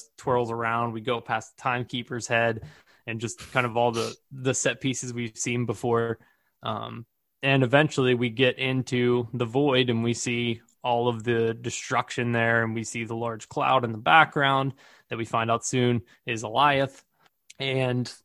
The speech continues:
we pick up right after that post-credits scene. Um,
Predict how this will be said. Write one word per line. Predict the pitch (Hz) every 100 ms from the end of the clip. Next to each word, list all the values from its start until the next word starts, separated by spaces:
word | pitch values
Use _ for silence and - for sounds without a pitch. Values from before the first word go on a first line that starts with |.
| _
we | - 139
pick | 135 147 143
up | 131
right | 117 127 139 135
after | 127 131 - 135
that | 123 117 -
post-credits | 131 120 - 113 117 -
scene. | - 120 85 117 _ _ _ _ -
Um, | 131 131 135 123